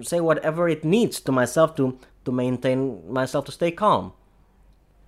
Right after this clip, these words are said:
Because I believe I'm not a violent person. I believe I'm a peaceful person. I'm not a bully. So that belief is the one that determine whether I'm going to bully him or not, to yell at him or not, or just to be patient.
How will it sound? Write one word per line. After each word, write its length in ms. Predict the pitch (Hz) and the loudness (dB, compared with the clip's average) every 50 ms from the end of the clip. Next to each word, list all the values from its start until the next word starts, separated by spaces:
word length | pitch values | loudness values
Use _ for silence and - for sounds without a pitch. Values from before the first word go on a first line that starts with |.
| _ _ _ - | _ _ _ -2
Because 320 | 143 147 143 156 156 151 - | 0 2 2 2 2 0 0
I 200 | - 135 165 208 | -2 0 2 2
believe 340 | 208 190 214 214 214 196 165 - | 2 2 0 0 0 0 0 0
I'm 200 | 147 147 151 151 | -2 0 0 0
not 140 | 147 139 | -2 -2
a 40 | 123 | -2
violent 540 | 110 95 95 117 127 143 170 208 220 208 - | -4 -2 0 2 4 4 4 4 0 0 0
person. 320 | - 117 110 - 156 160 | -2 -2 -2 -2 -4 -4
I 80 | 147 165 | -4 -4
believe 240 | 165 165 170 165 160 | -2 -2 -2 -2 -2
I'm 240 | 123 127 127 127 107 | -2 -4 -4 -6 -8
a 60 | 113 | -10
peaceful 460 | - - 226 226 - - - 139 127 | -8 -8 -8 -8 -8 -6 -6 -6 -6
person. 300 | - 113 104 - - 110 | -4 -6 -6 -6 -6 -6
I'm 80 | 131 147 | -4 -4
not 140 | 156 147 | -2 -2
a 40 | 120 | -4
bully. 600 | 98 92 92 107 113 113 113 123 156 214 214 - _ _ _ _ _ | -4 -6 -8 -6 -4 -4 -2 -4 -4 -6 -8 -12 _ _ _ _ _
So 340 | - - - 151 151 156 156 - - | -8 -4 -2 0 0 -2 -4 -8 -14
that 380 | 123 117 123 156 196 214 175 160 | -8 -2 0 2 2 2 0 0
belief 500 | 175 180 196 208 180 123 107 98 - - _ _ _ _ _ _ _ _ _ _ _ _ _ _ _ _ _ _ _ _ - | -2 0 0 0 -2 -2 -4 -6 -10 -20 _ _ _ _ _ _ _ _ _ _ _ _ _ _ _ _ _ _ _ _ -4
is 160 | 147 151 - | -2 -2 -2
the 140 | 131 139 139 | -2 -2 0
one 280 | 135 156 170 175 175 147 | 0 2 0 0 0 2
that 300 | 135 135 131 - - - - _ _ - 82 85 123 | 2 0 0 -2 -6 -20 -20 _ _ -16 -10 -8 -6
determine 480 | 135 135 - - 175 170 170 170 156 | -6 -6 -2 0 0 2 2 2 2
whether 180 | 147 143 - 147 | 2 2 2 2
I'm 200 | 123 143 147 135 | 2 2 0 2
going 380 | 131 151 156 151 147 147 139 - - _ _ - - _ _ _ _ _ _ _ _ _ _ - - - - 139 123 120 - - | 2 2 2 4 2 0 -4 -6 -14 _ _ -20 -20 _ _ _ _ _ _ _ _ _ _ -20 -20 -20 -20 -18 -18 -18 -10 -4
to 220 | - 143 139 131 | 0 0 2 2
bully 460 | 120 107 101 123 156 208 240 240 220 175 | 0 -2 0 4 6 6 8 8 6 6
him 240 | 165 214 202 185 | 6 4 4 4
or 100 | 160 151 | 4 4
not, 180 | 156 151 147 - | 4 2 2 0
to 60 | - 127 | -4 -4
yell 280 | 117 120 170 208 220 | -2 2 4 4 4
at 100 | 196 170 | 4 2
him 120 | 175 180 175 | 0 0 2
or 120 | 160 156 | 2 4
not, 140 | 156 165 - | 4 2 2
or 100 | 139 127 | 0 0
just 220 | 135 160 156 - - | 0 -2 -6 -6 -6
to 60 | 143 | -6
be 120 | 107 113 | -6 -8
patient. 560 | - - - 208 208 208 - 190 185 185 185 | -6 -2 0 0 0 0 0 -2 -2 -2 -4